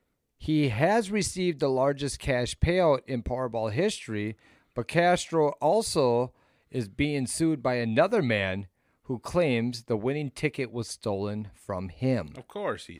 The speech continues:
Speaker 2: did.
Speaker 1: Powerball is played in forty-five states, the District of Columbia, Puerto Rico, and U S Virgin Islands. Drawings are held. Uh, we don't care about
Speaker 2: Yeah,
Speaker 1: what it
Speaker 2: nobody's ever
Speaker 1: Yeah.
Speaker 2: won from them. <laughs>
Speaker 1: Exactly.
Speaker 2: It's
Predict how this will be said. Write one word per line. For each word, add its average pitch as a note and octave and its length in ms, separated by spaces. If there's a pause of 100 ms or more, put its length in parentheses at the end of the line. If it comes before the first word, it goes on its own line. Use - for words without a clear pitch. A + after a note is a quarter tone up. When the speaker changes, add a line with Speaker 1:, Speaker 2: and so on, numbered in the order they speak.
Speaker 2:
did. - 120 (440)
Speaker 1:
Powerball A2+ 440
is G#2 100
played B2+ 300
in A2 80
forty-five B2 520
states, C#3 360
the A2+ 80
District A2 400
of - 80
Columbia, A#2 360
Puerto A2+ 300
Rico, A#2+ 320
and G#2 240
U G2+ 140
S F#2 100
Virgin F2+ 420
Islands. F#2 380
Drawings A2+ 400
are F#2+ 140
held. F#2 280
Uh, F#2 220
we G2 140
don't G2 180
care G2 140
about F2 180
Speaker 2:
Yeah, A2 60
Speaker 1:
what F#2 100
it - 40
Speaker 2:
nobody's B2 360
ever F#2+ 180
Speaker 1:
Yeah. D3 120
Speaker 2:
won G2+ 80
from F#2 220
them. F#2+ 320
<laughs> - 60
Speaker 1:
Exactly. A2 440
Speaker 2:
It's - 160